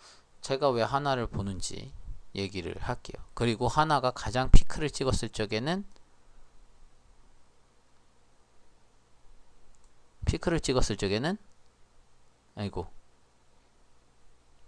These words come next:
최고가까지 올라와서 피크를 찍었을 적에는 얼마냐 좀 보자.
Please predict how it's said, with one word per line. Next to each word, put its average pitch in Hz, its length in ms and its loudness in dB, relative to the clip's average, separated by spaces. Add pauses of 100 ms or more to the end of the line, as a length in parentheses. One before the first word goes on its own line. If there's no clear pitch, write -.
(1700)
최고가까지 127 800 -4
올라와서 87 680 -4
피크를 - 420 -6
찍었을 98 380 -6
적에는 92 240 -8
얼마냐 87 840 -6
좀 87 180 -14
보자. 95 400 -6